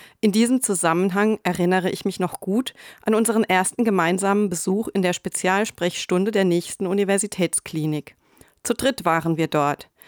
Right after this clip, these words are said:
Paula, Paulas Papa und ich.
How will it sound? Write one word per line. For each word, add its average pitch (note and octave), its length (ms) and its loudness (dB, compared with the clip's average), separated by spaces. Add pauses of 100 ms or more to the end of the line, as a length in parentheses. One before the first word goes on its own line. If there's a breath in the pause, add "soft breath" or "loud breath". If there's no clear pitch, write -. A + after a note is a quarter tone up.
(240 soft breath)
Paula, E3+ 520 2 (320)
Paulas E3+ 380 2
Papa G3+ 440 -2 (160)
und C4 260 -2
ich. - 280 -8